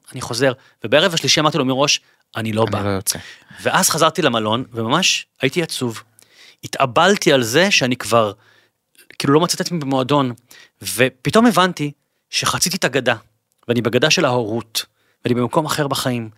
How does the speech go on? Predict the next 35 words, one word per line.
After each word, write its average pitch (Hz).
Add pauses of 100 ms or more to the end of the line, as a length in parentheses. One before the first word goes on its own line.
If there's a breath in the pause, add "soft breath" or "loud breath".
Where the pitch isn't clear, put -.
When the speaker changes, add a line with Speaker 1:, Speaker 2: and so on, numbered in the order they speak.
(240 soft breath)
Speaker 1:
ואני 120
צריך -
להיפרד 147 (140)
מ-, 127
מדברים 127
שהיו 147
ברשימה 127
שלי, 113
ואולי 120
גם 214
אתה, 160 (240 soft breath)
ברשימה 147
המאוד 196
ארוכה 135
שלך, - (600 loud breath)
יש 220
דברים 208
שהם 226
כבר 151 (380)
לא 180
מתאימים 208
לידיד 151
ישועות 170
שנייה 165
בן 160
ארבעים. 117 (120)
Speaker 2:
יכול -
להיות. 190
Speaker 1:
ואולי 139
זה, 131
זה 127
גם 123
נורא 117
משחרר 190
להגיד, 185